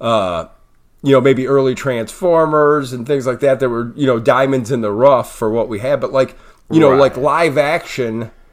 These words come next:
Speaker 1: you know, I remember the attempt in probably, what, the late seventies for that, like, couple episodes of that live action Spider-Man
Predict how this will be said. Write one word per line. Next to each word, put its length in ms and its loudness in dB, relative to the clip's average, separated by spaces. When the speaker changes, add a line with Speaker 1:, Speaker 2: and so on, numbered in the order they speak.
Speaker 1:
you 80 -8
know, 60 2
I 80 2
remember 340 2
the 200 -4
attempt 760 -6
in 220 -4
probably, 500 0
what, 280 2
the 80 -6
late 280 -2
seventies 680 -2
for 160 -6
that, 260 0
like, 360 -4
couple 320 0
episodes 500 -2
of 80 -4
that 200 -2
live 280 -4
action 300 -6
Spider-Man 800 -6